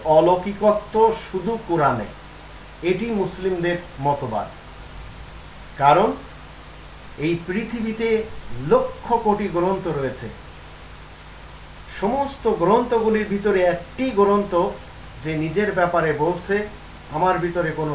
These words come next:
সন্দেহ নেই। আবার বলছে, আমি রব্বুল আলমিনের পক্ষ থেকে নাজিল করা। আবার বলছে যে আমি মানব সমাজকে হিদায়ত করি, বিশেষ করে যারা দোজকের আগুন থেকে বাঁচতে চায়।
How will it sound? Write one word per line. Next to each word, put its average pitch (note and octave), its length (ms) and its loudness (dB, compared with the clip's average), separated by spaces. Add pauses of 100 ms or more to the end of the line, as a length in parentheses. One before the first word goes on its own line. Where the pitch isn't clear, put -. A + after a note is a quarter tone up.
সন্দেহ C#3+ 380 -2
নেই। G#2+ 200 -8 (1200)
আবার G3 300 8
বলছে, G3+ 320 4
আমি F3 180 4
রব্বুল E3 380 2
আলমিনের F#3+ 500 4
পক্ষ E3+ 260 0
থেকে D#3+ 260 -4
নাজিল C#3 400 -2
করা। G#2+ 200 -4 (600)
আবার F#3 400 6
বলছে G#3 320 4 (100)
যে F#3+ 100 4 (160)
আমি F3 180 2 (600)
মানব E3 320 2 (120)
সমাজকে F3 520 0 (600)
হিদায়ত G3 480 6
করি, F#3 220 0
বিশেষ F3+ 400 -4
করে E3 240 -2
যারা D3+ 280 4 (1400)
দোজকের G3 460 4
আগুন E3+ 340 4
থেকে E3 220 -4
বাঁচতে C3 440 -2
চায়। G2+ 220 -10